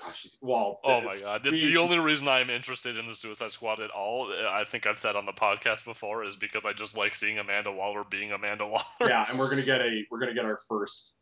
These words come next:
Speaker 1: fantastic live action version of, uh, of The Wall, 'cause we got it in that, like,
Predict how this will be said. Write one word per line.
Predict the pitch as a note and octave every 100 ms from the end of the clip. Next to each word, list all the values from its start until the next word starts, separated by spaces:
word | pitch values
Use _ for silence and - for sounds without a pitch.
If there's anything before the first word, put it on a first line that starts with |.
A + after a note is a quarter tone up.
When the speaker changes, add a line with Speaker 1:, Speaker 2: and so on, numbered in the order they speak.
| _ _ -
Speaker 1:
fantastic | - G#2 F#2+ G2 F#2+ F2 -
live | F#2 F2+
action | F2 F2 F2+ E2+
version | F2 E2+ F2 E2
of, | D#2+ - E2+
uh, | E2 D#2 D2+ D2+ D2+ _ _ _ _ _ _ _ _ _ _ -
of | G2 -
The |
Wall, | F2 F2 E2 D#2+
'cause | E2 D2
we | E2
got | E2 D#2+
it | D#2
in | D2+
that, | D2 -
like, | D#2